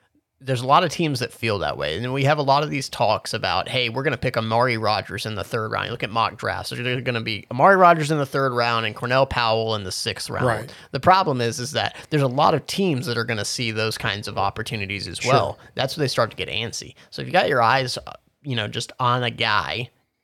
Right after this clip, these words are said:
Speaker 1: and thinking he'll be there at fifty-three, then I think you're just opening yourself up to risk. You, if, if you do not take them at twenty-two, you better be in a situation at that position that you're okay going into the season at.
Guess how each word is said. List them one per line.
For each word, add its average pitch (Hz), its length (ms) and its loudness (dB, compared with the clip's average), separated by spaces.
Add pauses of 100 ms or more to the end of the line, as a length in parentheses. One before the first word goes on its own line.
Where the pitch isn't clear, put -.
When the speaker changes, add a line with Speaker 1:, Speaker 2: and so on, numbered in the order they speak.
(320)
Speaker 1:
and 131 160 -6
thinking 117 300 -2
he'll 151 160 0
be 139 160 2
there 120 180 2
at - 80 -6
fifty-three, 120 840 -4 (680)
then 151 480 2
I 135 100 0
think 190 220 0
you're 156 120 -2
just 143 100 -2
opening 127 380 -2
yourself 113 420 -4
up 113 140 -2
to - 120 -6
risk. 104 320 -6
You, 127 440 -8
if, 127 160 -6 (140)
if 139 180 -8
you 165 160 0
do 165 280 -2
not 185 240 2
take 123 260 0
them 110 100 -2
at - 100 -6
twenty-two, 117 640 -4 (500)
you 139 140 -2
better 127 320 4
be 170 120 4
in 165 100 2
a - 20 2
situation 120 680 -2
at 104 240 0
that 131 240 0
position 117 500 0
that 95 120 -8
you're 120 220 0
okay 127 400 2
going 104 300 -2
into 107 180 -8
the 107 120 -8
season 87 400 -8
at. 57 180 -16